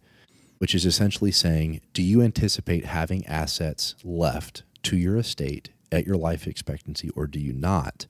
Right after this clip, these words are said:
That could be the decider. Because with an annuity, m-, ninety-nine percent of the time, when you pass, you had the benefit of guaranteed income no matter what. But when you pass, there's nothing there for your estate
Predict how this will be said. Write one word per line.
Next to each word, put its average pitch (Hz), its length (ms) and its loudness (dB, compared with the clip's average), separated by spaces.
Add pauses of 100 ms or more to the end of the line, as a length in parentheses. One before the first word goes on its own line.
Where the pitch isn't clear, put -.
(540)
That 90 360 2
could 110 140 0
be 107 120 2
the 95 100 4
decider. 98 560 -2 (560)
Because 87 460 4 (160)
with 98 280 6
an 147 80 4
annuity, 107 520 6 (140)
m-, 78 160 -4 (260)
ninety-nine 107 500 2
percent - 260 -4
of 85 40 -2
the 71 60 -2
time, 82 580 -2 (100)
when 90 280 2
you 113 140 2
pass, 104 500 -2 (1160)
you 92 180 -2
had 117 200 2
the 151 80 2
benefit 139 360 6
of 101 120 2
guaranteed 110 420 2
income 110 540 -2
no 90 100 0
matter 90 240 2
what. 117 380 -2
But 82 100 0
when 92 200 0
you 110 120 0
pass, 120 320 -2
there's 85 220 -4
nothing 87 600 -2
there 85 420 -2 (320)
for 90 280 2
your 78 200 2
estate 73 600 -2